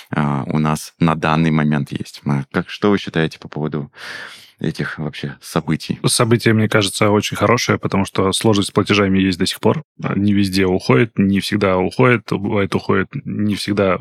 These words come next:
Speaker 2: доходит вовремя. В общем, разные <laughs> кон-, конфигурации случаются на платежах, и любые другие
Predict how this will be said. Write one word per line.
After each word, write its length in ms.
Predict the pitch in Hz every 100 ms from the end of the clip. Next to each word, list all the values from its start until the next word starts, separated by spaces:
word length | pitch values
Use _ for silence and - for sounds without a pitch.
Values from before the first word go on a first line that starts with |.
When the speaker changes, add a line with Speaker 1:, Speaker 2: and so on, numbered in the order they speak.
| -
Speaker 2:
доходит 460 | 104 101 147 131
вовремя. 360 | 127 117 113 107
В 60 | 104
общем, 380 | - 101 92
разные 460 | 104 123 101 95 87
<laughs> 260 | 73 - -
кон-, 300 | 165 - -
конфигурации 760 | 131 151 139 143 123 113 113 117 92 -
случаются 640 | - 135 123 127 104 -
на 180 | 101 104
платежах, 560 | 95 110 101 110 139 -
и 400 | 101 98 95 95
любые 300 | 104 104 104
другие 560 | 101 95 101 95 87